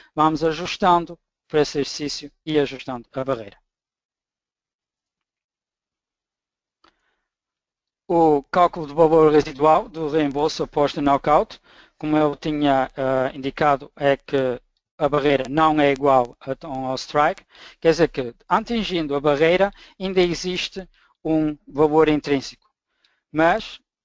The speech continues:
isso está definido também em, nas ficha-, eh, fichas técnicas, é que nós, por fim, vamos pagar um valor residual,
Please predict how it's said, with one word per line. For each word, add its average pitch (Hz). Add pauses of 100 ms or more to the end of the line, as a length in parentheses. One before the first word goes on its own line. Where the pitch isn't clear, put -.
isso 156
está 135
definido 160
também 139
em, 127
nas 131
ficha-, -
eh, 135
fichas -
técnicas, 196 (340)
é 156
que 143 (400)
nós, 185
por 226
fim, 165 (320)
vamos 160
pagar 143
um 147
valor 147
residual, 160